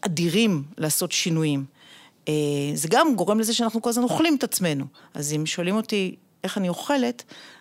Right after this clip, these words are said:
אז זה גם שם המקום הזה שאנחנו... אה, כל הזמן מקטרים ושואלים שאלות, אבל זה חלק מהקיום שלנו, וזה גם הכוח שלנו.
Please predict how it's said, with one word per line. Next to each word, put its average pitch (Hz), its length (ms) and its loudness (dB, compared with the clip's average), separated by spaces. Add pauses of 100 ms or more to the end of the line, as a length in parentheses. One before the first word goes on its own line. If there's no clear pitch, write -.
(200)
אז 151 300 -4 (260)
זה - 120 -2
גם 226 300 4 (200)
שם 208 460 4 (100)
המקום 165 440 -2
הזה 147 240 -2 (120)
שאנחנו... 151 720 -4 (160)
אה, 156 60 -4 (680)
כל 208 180 2
הזמן 190 340 2
מקטרים 185 540 0
ושואלים 180 400 -2
שאלות, 196 560 -2 (520)
אבל 151 100 -6
זה 151 100 -4
חלק 247 280 -4
מהקיום 190 480 -4
שלנו, 240 260 0
וזה 165 120 -4
גם 170 100 -4
הכוח - 380 -2
שלנו. 147 360 -4